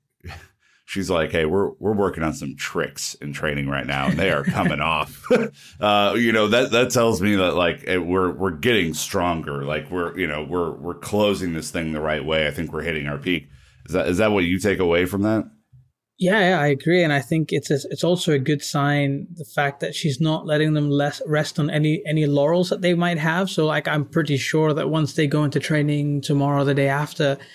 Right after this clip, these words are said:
Speaker 2: um, it's gonna be back to doing the same things. "All right, let's try something new." I'm pretty sure, knowing Emma, if there was any slimmer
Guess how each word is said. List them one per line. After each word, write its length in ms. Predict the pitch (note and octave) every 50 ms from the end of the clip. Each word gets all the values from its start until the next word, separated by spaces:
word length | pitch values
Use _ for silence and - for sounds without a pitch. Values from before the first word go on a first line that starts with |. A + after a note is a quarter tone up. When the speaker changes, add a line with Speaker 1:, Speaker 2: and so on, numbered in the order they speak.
| - - - - _ _ -
Speaker 2:
um, 460 | D3+ D3 C#3+ C#3+ C#3 C#3 C#3 C#3+ -
it's 200 | D#3 D3 C#3 -
gonna 160 | - D#3 D3
be 80 | C#3+ C#3+
back 280 | C#3 D3 C#3+ D3 -
to 100 | - D3
doing 540 | C#3 C3 D3 D3 D3+ D3 C#3+ C#3 C#3 C#3 F3+ A3 E3+ C#3 B2+
the 100 | D3 D3
same 320 | C#3+ - D#3+ D3 D3 C#3+ C3+
things. 180 | C#3+ C#3 C3
"All 60 | C#3
right, 140 | C3+ C3+ C3+
let's 140 | C#3+ C#3 -
try 160 | - C#3+ C#3+
something 280 | C#3 - D3 C#3+ C#3+ D3
new." 420 | D#3 E3 E3 D#3 D#3 D3+ D3 D3+ - - - - - _ -
I'm 220 | D3+ D3 D3+ C#3+ C#3+ _ _
pretty 220 | - E3+ E3+ E3 C#3+
sure, 220 | - E3+ D#3+ D3
knowing 360 | D3 D3+ D3+ D3+ D3 D3 D#3+
Emma, 400 | D3+ C#3+ C#3+ C#3+ C#3 C#3+ C#3 C#3 - - - - - _ _ _ -
if 200 | - E3+ - -
there 140 | - F3 D3
was 260 | D3 D#3+ D#3+ D3+ C#3 D#3 - -
any 560 | F3 E3+ E3+ E3+ E3 D#3+ D#3 D3 D3 C#3+ - _ _ _ _ _ _ _ _ - - -
slimmer 800 | - - - - - F#3+ F#3 F#3 F#3 F3+ F3 E3 D#3+ D#3 D#3